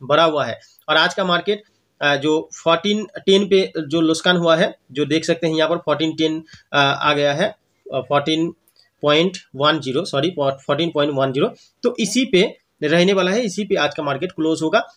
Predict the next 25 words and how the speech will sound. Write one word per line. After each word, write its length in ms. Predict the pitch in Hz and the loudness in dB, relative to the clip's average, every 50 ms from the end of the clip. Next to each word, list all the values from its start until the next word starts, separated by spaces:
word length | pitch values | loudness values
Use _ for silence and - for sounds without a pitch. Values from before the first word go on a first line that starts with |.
| _ - | _ -4
और 100 | - 156 | -2 -2
आज 260 | - - 143 151 151 - | -2 0 0 -2 -2 -2
का 100 | - 160 | -4 -2
मार्केट 440 | 151 151 147 143 180 196 202 202 - - _ _ _ _ _ _ _ _ 123 | -2 -2 -2 0 0 0 0 -2 -8 -18 _ _ _ _ _ _ _ _ -20
ग्रोथ, 400 | 117 117 139 170 185 175 180 147 | -8 0 4 4 4 4 4 0
डिग्रोथ 460 | 113 135 165 151 160 190 208 214 208 | -6 -4 -2 2 4 4 4 4 4
लेवल 220 | 202 185 190 185 | 0 0 0 0
देखोगे 320 | 170 170 160 165 165 175 175 | -2 -2 -2 -2 -2 -2 -2
तो 220 | 175 185 190 190 _ _ _ _ - | -2 -4 -4 -6 _ _ _ _ -8
अच्छा 240 | - 190 - 185 180 | -8 -4 -2 -2 0
खासा 300 | 170 175 165 - 180 170 | 0 0 -2 -2 -2 -2
डिग्रोथ 340 | 147 143 139 139 156 170 165 - | -2 -4 -2 -2 -2 -2 -2 -2
पे 60 | 175 | -4
चल 160 | 160 180 170 | 0 0 0
गया 180 | 165 160 175 175 | 2 2 2 2
है, 120 | 190 226 220 - _ _ _ _ _ - - | 2 0 -2 -4 _ _ _ _ _ -2 4
फ़ोर 200 | 196 208 214 220 214 | 6 6 6 4 2
पॉइंट 260 | - 170 165 170 170 | 2 2 2 2 2
सेवेंटी 360 | 165 - 160 151 156 151 156 160 | -2 -2 -2 -2 -2 -2 -4 -6
थ्री 300 | 160 - - 196 226 220 | -4 0 0 0 0 0
परसेंट, 460 | - 170 156 143 - - 135 110 101 - _ _ _ _ _ _ _ _ _ _ _ _ _ - | 0 0 0 0 -2 -4 -6 -6 -8 -12 _ _ _ _ _ _ _ _ _ _ _ _ _ -4
ठीक 120 | - 170 165 | -2 2 2
है। 160 | 214 262 - - _ _ - | 2 2 0 -4 _ _ -4
और, 380 | - 156 156 160 160 156 151 160 | 0 2 4 4 4 2 0 -4
अ, 360 | - - 156 156 147 143 | -8 -6 -6 -4 -4 -4